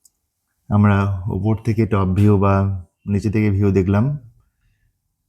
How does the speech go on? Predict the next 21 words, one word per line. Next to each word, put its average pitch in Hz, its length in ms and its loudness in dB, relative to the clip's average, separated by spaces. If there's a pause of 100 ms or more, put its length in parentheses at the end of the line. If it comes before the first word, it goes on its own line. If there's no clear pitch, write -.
(320)
সেখানে 107 240 2
দেখতে 101 260 0
পাচ্ছি 104 340 0
যে 117 120 2
নিচে 98 300 2
একটি 95 220 -4
বৃত্ত 92 300 -2
আছে, 92 280 -2 (1040)
এরকম 101 280 0
নিচে 101 240 0
একটি 98 180 -4
বৃত্ত, 92 300 -2 (880)
এবং 110 420 -2
যেটা 107 200 0
যেটি 107 280 0
তলের 104 280 2
ওপর, 104 160 0
সমতলের 101 440 -2
ওপর 101 160 -4
বসে 87 280 -4
আছে। 80 240 -10